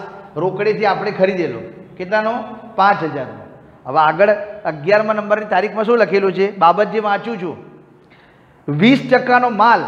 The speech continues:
આપણે વિવેકને પરત કર્યો અને વિવેકે આપણને શું કર્યા? રોકડા રૂપિયા પરત કર્યા, આપ્યા. ધ્યાન રાખી લેજો ખાસ, આપણે વિવેક પાસેથી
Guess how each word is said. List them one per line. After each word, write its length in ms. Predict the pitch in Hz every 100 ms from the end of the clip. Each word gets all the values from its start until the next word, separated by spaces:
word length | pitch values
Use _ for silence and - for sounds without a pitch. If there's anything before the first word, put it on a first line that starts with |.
| - -
આપણે 280 | 170 202 226
વિવેકને 520 | 190 190 233 233 226
પરત 420 | 190 202 226 -
કર્યો 180 | 165 127 - - -
અને 360 | 202 240 240 165 - - - -
વિવેકે 520 | 151 170 185 240 226
આપણને 380 | 220 185 214 220
શું 140 | 220 214
કર્યા? 340 | 202 214 220 - - - - - -
રોકડા 340 | 151 190 214
રૂપિયા 460 | 220 190 196 202 214 - 208
પરત 340 | 190 185 143 147
કર્યા, 140 | 147
આપ્યા. 280 | 156 143 107 - -
ધ્યાન 240 | 156 196
રાખી 220 | 196 190 196
લેજો 180 | 196
ખાસ, 260 | - 175 196 - - - - - _ _ _ _ _ -
આપણે 420 | 175 185 214 233
વિવેક 520 | 196 185 180 240 -
પાસેથી 1200 | 208 190 175 208 190 - - 175 185 220 262 -